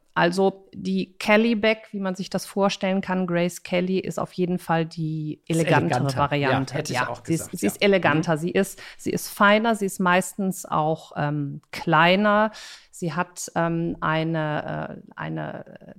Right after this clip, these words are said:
Speaker 1: trapezförmige, elegante Form. Die Birkin Bag ist, äh,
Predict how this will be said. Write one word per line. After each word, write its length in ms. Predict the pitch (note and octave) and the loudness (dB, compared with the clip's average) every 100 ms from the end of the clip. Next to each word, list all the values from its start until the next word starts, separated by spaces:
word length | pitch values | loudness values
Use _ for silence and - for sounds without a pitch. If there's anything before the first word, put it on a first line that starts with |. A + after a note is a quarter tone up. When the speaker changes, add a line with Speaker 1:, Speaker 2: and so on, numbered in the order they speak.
| - | -14
Speaker 1:
trapezförmige, 1700 | - E3+ - - A3+ A#3 - - - G#3 G3+ G#3+ G#3 F#3+ G3 G3+ - | -6 -6 -6 -4 -4 -4 -8 -10 -2 2 2 2 0 0 0 0 0
elegante 760 | F3+ F3+ D#3+ E3 G3+ - A3 | -2 -2 0 0 0 -4 -6
Form. 640 | G#3 - G3+ G3+ G#3 A3+ A#3+ - - - - - | -6 0 2 4 2 0 -4 -8 -20 -20 -18 -10
Die 80 | E3 | -6
Birkin 540 | F3 F#3+ G#3+ A#3+ A3 | 2 2 4 0 2
Bag 180 | G#3+ G#3+ | 0 0
ist, 320 | F#3+ - - | -4 -4 -2
äh, 160 | E3+ | -2